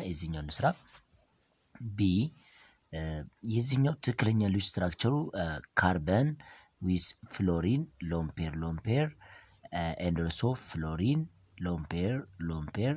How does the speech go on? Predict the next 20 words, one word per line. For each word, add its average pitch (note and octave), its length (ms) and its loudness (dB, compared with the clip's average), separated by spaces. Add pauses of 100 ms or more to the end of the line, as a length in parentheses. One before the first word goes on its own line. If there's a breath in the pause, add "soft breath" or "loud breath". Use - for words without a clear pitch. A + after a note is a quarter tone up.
(120)
it - 180 -16
ha-, D2+ 240 -8
it F2+ 140 -6
have F#2 200 2
no F#2+ 140 4
single, E2+ 380 -2 (120)
uh, F2+ 120 -2 (280)
double E2+ 300 0
bond. B2+ 260 0 (580 loud breath)
And F#2+ 220 4
also F#2 300 0 (280)
እዚች F#2+ 320 -6
ላይ F2+ 140 4
የምትኖረን F#2+ 560 2 (400)
ፍሎሪን F#2+ 440 2
lone E2+ 220 -2
pair, A#2+ 260 -2 (440)
lone F2 300 0
pair, B2 240 -2 (480 loud breath)
finally, E2+ 540 -2